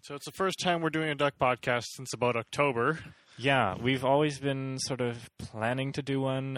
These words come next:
Speaker 2: and getting ready to do one, and
Speaker 1: And
Speaker 2: then
Speaker 1: not actually
Speaker 2: not
Speaker 1: doing it,
Speaker 2: doing
Speaker 1: but
Speaker 2: one.
Speaker 1: now we're actually gonna get this done.
Speaker 2: Yeah, we've gotten together and had all our equipment, like, at least twice, but then we just got distracted by various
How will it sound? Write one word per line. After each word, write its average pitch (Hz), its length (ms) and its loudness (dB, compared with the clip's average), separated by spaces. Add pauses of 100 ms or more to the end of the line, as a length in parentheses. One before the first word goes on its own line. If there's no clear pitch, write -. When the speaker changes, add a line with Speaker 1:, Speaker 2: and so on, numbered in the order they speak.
Speaker 2:
and 98 500 -4
getting 107 220 -2
ready 110 200 -4
to - 120 -12
do 113 160 -2
one, 107 280 -2
and 101 160 -6
Speaker 1:
And 98 60 -6
Speaker 2:
then 98 80 0
Speaker 1:
not 151 160 4
actually 151 300 0
Speaker 2:
not 135 80 -10
Speaker 1:
doing 147 260 2
it, 127 80 2
Speaker 2:
doing 85 120 -2
Speaker 1:
but - 100 0
Speaker 2:
one. 127 120 -6
Speaker 1:
now 196 260 6
we're 185 180 2
actually 170 240 -4
gonna 156 160 -4
get 143 180 -8
this 135 160 -4
done. 117 380 2
Speaker 2:
Yeah, 123 160 -2
we've 98 160 -4
gotten 143 220 2
together 120 360 2
and 107 100 0
had 107 160 0
all 104 120 0
our 101 60 0
equipment, 92 420 -10
like, 92 160 -8
at - 80 -16
least 95 420 -8
twice, - 460 -8 (260)
but 92 140 -10
then 90 220 -10
we 87 60 -10
just 85 360 -10 (640)
got 92 220 -10
distracted 92 680 -8
by 85 360 -6 (420)
various 87 560 -14